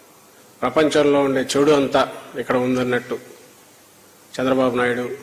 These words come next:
ఆయన పార్టీ ఏదైతే మొదలుపెట్టి చేశారో, మధ్యలో కరోనా రెండేళ్ళు వచ్చింది, అవన్నీ కూడా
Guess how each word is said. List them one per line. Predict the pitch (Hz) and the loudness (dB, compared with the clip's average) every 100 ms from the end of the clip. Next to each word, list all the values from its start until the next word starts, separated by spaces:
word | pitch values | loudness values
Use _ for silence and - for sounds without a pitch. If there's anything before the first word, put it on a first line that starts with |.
| - | -10
ఆయన | 113 113 110 | -6 -6 -4
పార్టీ | 110 - - - - | -6 -6 -10 -12 -14
ఏదైతే | 107 113 120 110 | -8 -6 -6 -6
మొదలుపెట్టి | 113 110 104 101 | -6 -8 -8 -10
చేశారో, | 98 - 92 - - | -10 -10 -12 -14 -10
మధ్యలో | 113 120 120 | -6 -4 -2
కరోనా | - 120 123 120 110 | 0 2 2 2 0
రెండేళ్ళు | 113 113 117 110 107 | -2 -2 -4 -4 -8
వచ్చింది, | - 107 - - - - - - - - - - - | -8 -10 -12 -16 -20 -20 -20 -20 -20 -20 -20 -20 -10
అవన్నీ | 110 117 123 123 | -2 0 0 0
కూడా | 120 | -2